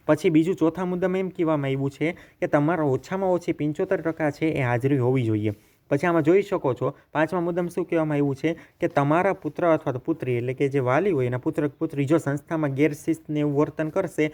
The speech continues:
તો એમના શિષ્યવૃત્તિ ચાલુ રાખવા માટે ગેરલાયક છે. એના પછી છઠ્ઠા મુદ્દામાં શું કહેવામાં આવ્યું છે કે જો તમે લોકો ખોટી વિગતો, ખોટું આવકનું પ્રમાણપત્ર મેળવીને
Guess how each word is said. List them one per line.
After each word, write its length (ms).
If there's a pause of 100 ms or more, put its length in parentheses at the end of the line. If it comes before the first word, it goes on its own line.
(260)
તો 80
એમના 280
શિષ્યવૃત્તિ 640
ચાલુ 260
રાખવા 340
માટે 240
ગેરલાયક 600
છે. 340 (300)
એના 100
પછી 100 (120)
છઠ્ઠા 220
મુદ્દામાં 300
શું 160
કહેવામાં 240
આવ્યું 180
છે 220 (320)
કે 120
જો 360
તમે 280
લોકો 260
ખોટી 380
વિગતો, 440
ખોટું 440
આવકનું 420
પ્રમાણપત્ર 560
મેળવીને 500